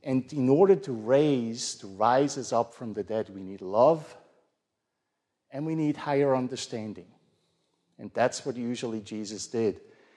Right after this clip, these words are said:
He never healed by touching. Remember? He always healed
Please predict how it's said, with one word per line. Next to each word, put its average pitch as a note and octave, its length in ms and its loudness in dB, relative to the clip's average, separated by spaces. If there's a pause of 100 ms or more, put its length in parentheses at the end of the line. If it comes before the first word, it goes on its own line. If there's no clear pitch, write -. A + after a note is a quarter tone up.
(200)
He A#2 160 -10
never D#3 260 2
healed G3 840 -2 (440)
by A2+ 180 -6
touching. - 520 -10 (1500)
Remember? C3 480 -8 (1400)
He A2 100 -10
always F3 260 -4
healed C3+ 540 -2